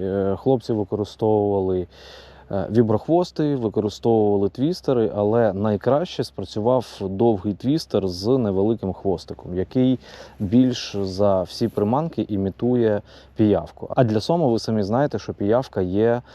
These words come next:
вишуканим делікатесом, так що він її полюбляє всім серцем. Ну, а ми будемо давати йому те,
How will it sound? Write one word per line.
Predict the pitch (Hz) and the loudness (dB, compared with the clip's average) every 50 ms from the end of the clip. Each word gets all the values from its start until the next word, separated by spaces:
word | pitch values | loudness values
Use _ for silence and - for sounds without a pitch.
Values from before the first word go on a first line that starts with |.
| - - - - - - | -20 -20 -20 -14 -6 0
вишуканим | 101 104 120 117 - 107 - 110 104 104 98 | 2 2 4 2 2 -2 -2 0 0 0 0
делікатесом, | 90 104 101 101 - 107 98 - 92 85 76 - - - - | 0 0 0 0 0 0 -2 -2 -2 -4 -4 -8 -10 -12 -10
так | - 80 - | -10 -10 -10
що | - - - 101 104 110 113 117 117 117 113 113 107 95 | -10 -6 -2 0 2 2 2 2 2 0 0 -2 -2 -4
він | 87 85 90 95 98 110 127 120 | -4 -4 -4 -2 -2 -2 -2 -2
її | 101 92 87 80 80 90 98 107 117 117 - - - - - - - - | -4 -4 -4 -4 -2 0 0 0 0 -2 -6 -14 -20 -20 -20 -20 -10 -2
полюбляє | - 110 101 98 87 95 98 104 117 117 113 | 2 2 2 2 2 2 2 2 4 2 0
всім | 98 - - - 107 107 | -2 -4 -6 -6 -4 -4
серцем. | 104 - - 90 80 - - - 92 95 117 | -4 -4 -4 -4 -4 -4 -6 -6 -4 -2 0
Ну, | 165 208 233 220 196 160 120 - - | 0 2 2 0 0 -2 -4 -8 -8
а | - - 104 | -4 -2 0
ми | 101 123 151 | 0 0 2
будемо | 147 135 131 127 117 104 101 98 | 2 2 2 2 0 0 -2 -2
давати | 90 92 95 90 104 113 - 101 92 | -2 -2 0 0 0 0 0 -2 -4
йому | 87 87 87 82 82 - | -4 -4 -6 -6 -8 -4
те, | - 113 131 151 | -2 -2 -2 -2